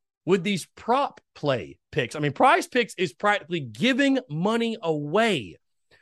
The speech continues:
this football season. Guys, go sign up today at prizepicks dot com or go download the Prize Picks app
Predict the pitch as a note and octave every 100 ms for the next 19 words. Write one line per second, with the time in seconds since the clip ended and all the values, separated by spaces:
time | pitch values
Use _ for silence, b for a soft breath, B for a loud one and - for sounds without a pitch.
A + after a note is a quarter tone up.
0 | b - F#3 - A3 A3 C3+ G#2+ B2+ G2
1 | B2+ E3+ D#3 G#3+ A#3+ A3+ G#3+ G3 G#3 -
2 | G#3 G#3 G#3+ G#3 F#3+ G3 F3+ G3 G3 E3+
3 | E3+ G3 G3 D#3 F#3 F#3 - F3 F#3 F#3